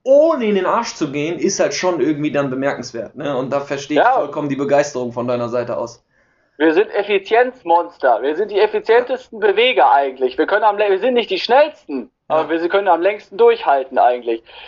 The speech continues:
Speaker 1: Ja.
Speaker 2: Geiles Buch auch, das lese ich gerade, ist Born to Run. Das
Speaker 1: Mhm.
Speaker 2: ist von einem Urvolk. Da sind schon, äh, Teile dieses Volkes wurden schon in Sibirien, ja, die wurden eigentlich im mexikanischen Canyon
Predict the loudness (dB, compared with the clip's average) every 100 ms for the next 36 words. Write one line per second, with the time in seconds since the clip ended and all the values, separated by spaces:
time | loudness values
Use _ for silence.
0 | -14 -6 -2 0 -2 -6 -6 -4 2 2
1 | 0 -4 2 2 2 -2 0 2 2 -2
2 | -6 0 2 2 0 0 4 4 2 -4
3 | _ -14 -2 0 0 0 -2 -4 2 2
4 | 2 2 2 0 -4 -16 -2 0 0 -4
5 | 0 2 2 -2 -16 _ _ _ _ 2
6 | 4 6 2 -4 _ -2 0 2 -2 -4
7 | 0 2 2 -2 0 2 2 -2 -4 2
8 | 2 2 0 2 2 -4 -6 -4 -4 0
9 | 2 2 2 2 4 4 4 2 0 -2
10 | 0 0 -2 -2 2 2 2 -6 -4 -6
11 | -2 -2 2 2 2 -2